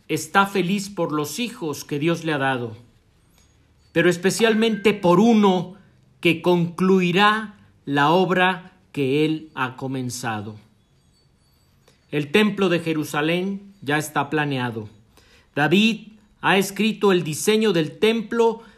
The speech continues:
de acuerdo a la inspiración del Señor. Pero el Señor le advirtió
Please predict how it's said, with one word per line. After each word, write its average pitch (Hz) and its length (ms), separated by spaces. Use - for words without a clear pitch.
de 151 120
acuerdo 196 360
a 190 40
la 175 100
inspiración 170 840
del 170 160
Señor. 147 480
Pero 160 180
el 156 80
Señor 170 380
le 180 80
advirtió 165 720